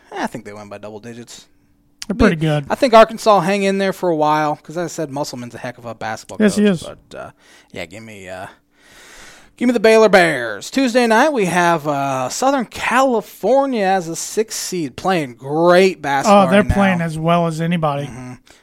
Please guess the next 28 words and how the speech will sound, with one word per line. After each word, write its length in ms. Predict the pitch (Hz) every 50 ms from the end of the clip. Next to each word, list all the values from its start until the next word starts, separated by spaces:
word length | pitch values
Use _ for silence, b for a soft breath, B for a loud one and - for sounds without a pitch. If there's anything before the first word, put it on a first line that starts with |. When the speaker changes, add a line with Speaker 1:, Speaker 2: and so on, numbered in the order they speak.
| b _
Speaker 1:
Against, 440 | 139 123 135 151 156 151 - - -
uh, 100 | 151 143
the 120 | 139 139
Speaker 2:
Well, 180 | 156 147 147 147
Speaker 1:
undefeated 720 | 196 226 233 294 262 - - - 240 262 262 277 254 233
Gonzaga 600 | 202 196 196 196 180 151 - 175 180 214 226 -
Speaker 2:
yeah, 100 | - -
Speaker 1:
Bulldogs. 440 | - 247 262 262 196 147 127 110 104 -
Speaker 2:
except 220 | - - 202 175 147
when 100 | 170 160
it 20 |
comes 140 | 180 175 151
to 40 | 156
Gonzaga. 300 | 165 160 165 151 147 143
Gonzaga's 240 | 156 156 165 151 147 220 226
Speaker 1:
Who 40 | 220 196
Speaker 2:
still 140 | 220 196 170
playing 280 | - - - 151 143 143
better 120 | 147 -
Speaker 1:
has, 180 | - 202 165 147
Speaker 2:
than 60 | 147
anybody. 420 | 147 151 147 147 147 147 147 147 139
Speaker 1:
they 100 | - 220 220
haven't 360 | - - 247 233 247 214 175
really 220 | 175 190 190 180 165
played 360 | - - - 180 180 185 180
a 80 | 160 139
close 880 | - _ - - - 160 165 175 190 196 190 190 - - - - -